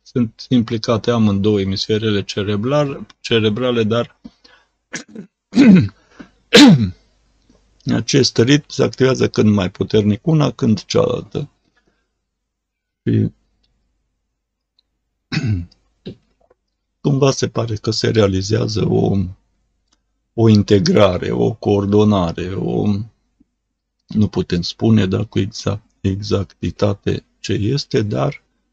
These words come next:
păstrând amintirea aceea, deci trebuie să o păstrezi în minte, ar fi să trăiești, să trăiești sentimentul, să trăiești conflictul când efectuezi asta, este ca și cum ai lucra pe această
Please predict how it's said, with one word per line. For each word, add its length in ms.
păstrând 460
amintirea 1040
aceea, 640
deci 200
trebuie 260
să 120
o 40
păstrezi 640
în 220
minte, 600
ar 80
fi 160
să 200
trăiești, 400
să 100
trăiești 300
sentimentul, 580
să 160
trăiești 300
conflictul 640
când 220
efectuezi 640
asta, 360
este 300
ca 180
și 200
cum 340
ai 160
lucra 720
pe 260
această 920